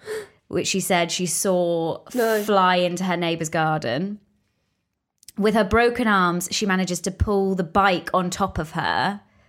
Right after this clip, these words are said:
Speaker 2: Mm-hmm.
Speaker 1: creating, like, a shield.
Speaker 2: Yeah.
Speaker 1: He then continues to bash the bike with the axe, which makes a loud noise.
Speaker 2: Oh, good.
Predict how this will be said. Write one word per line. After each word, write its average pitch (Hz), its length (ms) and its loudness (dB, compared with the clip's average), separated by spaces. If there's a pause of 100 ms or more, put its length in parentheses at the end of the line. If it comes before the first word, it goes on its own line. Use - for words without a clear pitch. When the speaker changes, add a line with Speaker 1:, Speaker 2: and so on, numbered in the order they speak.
(120)
Speaker 2:
Mm-hmm. 226 320 0
Speaker 1:
creating, 185 560 2
like, 165 160 -4
a 170 40 -2
shield. 170 520 -2
Speaker 2:
Yeah. 196 320 0 (440)
Speaker 1:
He 208 160 4
then 202 240 4
continues 208 540 0
to 196 80 -2
bash 190 480 0
the 196 100 -2
bike 170 380 0
with 175 120 -4
the 165 140 -2
axe, - 560 -4
which 180 220 -4
makes 180 240 -2
a 180 60 -2
loud 160 400 0
noise. 190 580 -4
Speaker 2:
Oh, 208 300 -2
good. 175 460 -4